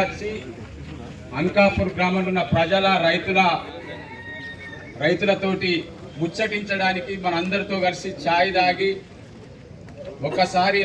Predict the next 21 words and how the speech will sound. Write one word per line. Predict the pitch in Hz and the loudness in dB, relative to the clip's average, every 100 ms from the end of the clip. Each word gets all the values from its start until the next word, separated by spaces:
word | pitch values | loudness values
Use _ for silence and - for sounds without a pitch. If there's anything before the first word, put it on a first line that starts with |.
| 175 | 4
రాబోయే | 233 196 190 185 | 4 4 4 2
ఎన్నికల్లో | 185 190 190 185 190 175 - - - - - - - - 156 | 0 0 0 4 4 4 -2 -16 -18 -18 -18 -18 -16 -8 -2
కాంగ్రెస్ | 170 196 196 - 180 | 0 2 0 2 4
పార్టీకి | 180 185 185 185 160 - - - | 4 2 -4 -2 -2 -6 -14 -8
మనందరం | - 156 170 202 | -2 0 2 2
వచ్చింది | - 190 180 | 0 -4 -2
కాబట్టి | 180 175 180 208 208 - - - - - - | -2 0 -2 -4 -8 -8 -12 -12 -14 -14 -10
నేను | 151 160 | -4 -4
ఎక్కువగా | 170 190 190 190 175 | -4 -4 -2 0 0
మాట్లాడ, | 180 202 196 190 | -4 -2 -2 0
కాకపోతే | 180 185 196 185 | 0 0 -2 -2
ఒక్క | 175 190 | 2 2
విషయం | 180 208 202 196 | 2 2 2 2
మాత్రం, | 196 190 - - - - - - - - - - 147 143 117 117 - - - - - 139 | 0 -6 -10 -18 -18 -18 -18 -18 -18 -18 -18 -16 -14 -14 -12 -12 -12 -12 -12 -12 -6 2
ఆయన | 175 196 - | 6 6 4
జీవితం | 185 214 208 202 185 | 4 4 4 4 4
మొత్తం | 185 - 214 202 | 2 2 0 6
ప్రజలకు, | - 180 202 208 214 185 | 8 8 4 0 0 0
రైతులకే | 180 196 185 190 | 0 0 0 0
అంకితం | 175 170 185 175 | 0 0 0 2
అయిపోయింది. | 175 190 185 190 | 2 2 0 0